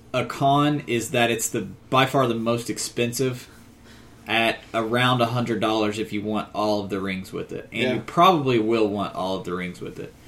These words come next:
Speaker 2: And f-, finding one can be a little tricky sometimes, too, because I know that I, I've run into people who, when I was selling one, were telling me that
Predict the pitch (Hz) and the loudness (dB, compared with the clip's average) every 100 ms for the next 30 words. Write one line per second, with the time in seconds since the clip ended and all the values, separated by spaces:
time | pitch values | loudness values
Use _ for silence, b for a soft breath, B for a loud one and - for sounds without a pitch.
0 | B B 208 214 208 - - 170 - 233 | B B -2 -2 0 -2 -4 -4 2 4
1 | 226 175 143 131 135 127 123 120 120 120 | 6 6 6 2 0 0 2 0 -4 -8
2 | 117 120 113 113 - 110 110 117 120 135 | -10 -8 -8 -10 -10 -8 -6 -6 -6 -2
3 | 143 151 156 151 139 135 - 143 139 131 | 0 2 4 4 4 0 -4 -4 -2 -2
4 | 123 131 123 131 123 127 123 127 127 123 | -4 -4 -6 -4 -2 -2 -2 -2 -2 -4
5 | 127 120 120 120 120 123 120 120 117 117 | -4 -4 -4 -6 -6 -6 -6 -6 -6 -8
6 | 117 117 117 | -6 -6 -8